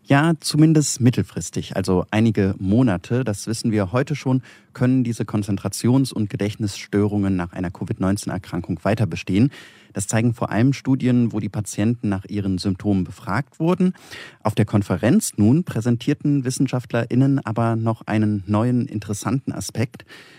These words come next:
Forschende aus Argentinien haben nämlich untersucht, welcher Krankheitsverlauf der akuten Erkrankung diese kognitiven Einschränkungen nach einer Infektion mit sars cov zwei voraussagen könnte.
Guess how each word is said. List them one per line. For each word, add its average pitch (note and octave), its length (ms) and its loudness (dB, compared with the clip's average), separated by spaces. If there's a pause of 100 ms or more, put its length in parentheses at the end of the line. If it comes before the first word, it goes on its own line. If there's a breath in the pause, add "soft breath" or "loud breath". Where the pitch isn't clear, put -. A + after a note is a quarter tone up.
(140 loud breath)
Forschende B2 400 2
aus - 200 -2
Argentinien C3+ 880 0
haben A#2+ 200 -2
nämlich A#2 400 -2
untersucht, A2+ 640 -4 (420 loud breath)
welcher B2 580 0
Krankheitsverlauf F2+ 960 -2
der - 120 -4
akuten - 440 -2
Erkrankung A#2 800 0 (100)
diese A#2+ 320 0
kognitiven D3 720 -2
Einschränkungen C3+ 840 0
nach A#2 240 -2
einer A#2+ 180 0
Infektion A#2 600 0
mit A2 140 0
sars F#2+ 280 -4
cov - 240 -8
zwei G2 340 -2 (300 loud breath)
voraussagen G#2+ 680 -2
könnte. - 320 -6